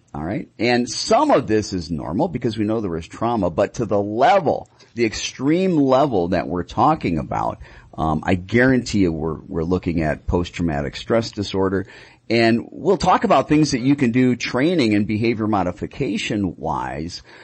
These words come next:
However, this is one of those situations. This is one of those dogs because of the severity of the fear and the anxiety that you need to make an appointment with your veterinarian,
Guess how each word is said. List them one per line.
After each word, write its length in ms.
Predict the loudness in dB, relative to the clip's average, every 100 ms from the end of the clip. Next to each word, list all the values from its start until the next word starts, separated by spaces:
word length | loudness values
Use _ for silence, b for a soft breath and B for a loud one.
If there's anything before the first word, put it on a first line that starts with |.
| B B
However, 720 | -2 2 6 6 6 4 4 2
this 520 | -4 -6 2 4 4
is 180 | 0 0
one 420 | 0 2 2 4
of 160 | 2 2
those 260 | 4 4
situations. 1000 | 0 -2 -2 2 2 4 4 2 -4 -6 -8
This 380 | 0 0 2
is 240 | 0 0 0
one 380 | 0 2 4 2
of 120 | 4
those 420 | 4 4 0 0
dogs 440 | 2 2 2 -2
because 560 | -4 -6 -4 0 0 0
of 240 | -2 -2 -2
the 120 | -4
severity 1080 | -2 -4 -4 -2 2 2 4 0 -2 -14 -18 b b -8
of 200 | -8 -2
the 120 | -2
fear 720 | -2 -16 -2 4 4 2 -2 -6
and 220 | -2 0
the 200 | 0 -2
anxiety 1000 | -2 -2 -6 -4 0 2 2 0 -6 -10 B B B B
that 360 | 0 2 2 0
you 320 | -4 2 2
need 200 | 2 0
to 80 | 2
make 240 | 2 4
an 80 | 2
appointment 400 | 0 0 0 0
with 180 | -2 -4
your 120 | -2
veterinarian, 920 | 0 -2 -2 0 2 0 -2 -8 -16